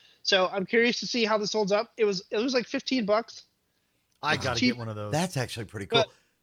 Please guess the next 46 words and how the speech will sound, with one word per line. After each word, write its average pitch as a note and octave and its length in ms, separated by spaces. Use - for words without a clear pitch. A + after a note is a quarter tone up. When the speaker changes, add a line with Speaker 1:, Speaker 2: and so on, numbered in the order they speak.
Speaker 1:
it's - 240
rechargeable, C4 580
but A3+ 80
you G3 100
could G#3+ 100
also A#3+ 200
use A#3+ 200
it A3 60
as A3 120
a G#3 40
power B3 280
bank. E3 220
It's G3+ 180
a, F3+ 240
uh, F3 280
fifty-two B3 520
hundred A#3+ 300
milliamp A3 440
hour. A3 380
Speaker 3:
Wow. B2+ 360
Speaker 1:
So G#3 140
it F#3 100
could - 100
probably, A3 280
probably G#3+ 240
charge G#3+ 280
my G3+ 100
phone G3+ 300
twice F#3+ 580
Speaker 3:
Right. A#2+ 380
Speaker 1:
if - 140
I F3+ 40
had F#3+ 260
to, G#3+ 200
or A3 360
it G3 140
just - 200
heats - 280
up. C4 180
Speaker 3:
How G#3+ 80
much C#4 240
was D3 160
Speaker 1:
Have G3+ 120
Speaker 3:
it? G#3 60
Speaker 1:
it A3 40
up. A#3 80